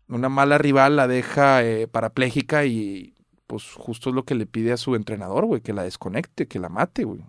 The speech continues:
O sea, muerte asistida, güey. Y, y no sé, eh, no sé, me,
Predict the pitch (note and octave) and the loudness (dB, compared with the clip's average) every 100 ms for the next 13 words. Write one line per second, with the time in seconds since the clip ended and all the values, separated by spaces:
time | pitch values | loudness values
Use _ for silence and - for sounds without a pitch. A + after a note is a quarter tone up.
0 | _ - F2 F#2+ G2 G#2 - A2 D3+ - | _ -18 -16 -12 -8 -8 -8 -6 -4 2
1 | A#3+ D#4 - - _ _ _ _ _ _ | 4 2 -4 -16 _ _ _ _ _ _
2 | _ _ _ _ _ _ C3+ C3+ C3 C3+ | _ _ _ _ _ _ -2 0 2 2
3 | C3 B2 A#2 G2+ - _ - C#3+ E3+ - | 2 0 -4 -8 -16 _ -12 -6 -4 0
4 | B3 C3+ - _ _ _ _ _ _ _ | 0 0 -8 _ _ _ _ _ _ _
5 | - A2 B2 A#2 A#2 B2+ A#2+ A#2 A#2 - | -20 -18 -10 -8 -8 -8 -2 -2 0 4
6 | D3 F3 B2 | 6 6 4